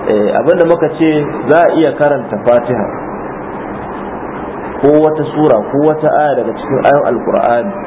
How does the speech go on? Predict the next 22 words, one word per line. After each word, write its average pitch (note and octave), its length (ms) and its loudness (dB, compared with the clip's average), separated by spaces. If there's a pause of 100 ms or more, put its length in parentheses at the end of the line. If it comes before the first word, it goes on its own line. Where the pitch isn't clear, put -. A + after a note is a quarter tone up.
(340)
a - 200 -2
tofa D3 440 2
a - 360 -4
ruwa C3+ 320 2
a A2 160 -4
sha B2+ 240 2
ko C3+ 200 0
a B2 200 2
tofa D3 440 0
a - 220 -2
hannu C#3 300 2
a - 180 2
shafe C3 400 2
jiki. - 360 -6 (1300)
Manzo A#2 300 2
sallallahu D3+ 380 2
alaihi C#3 200 4
wasallam C#3+ 240 0
an C#3 100 0
saukar C#3+ 300 0
masa C#3+ 200 -2
da B2 140 4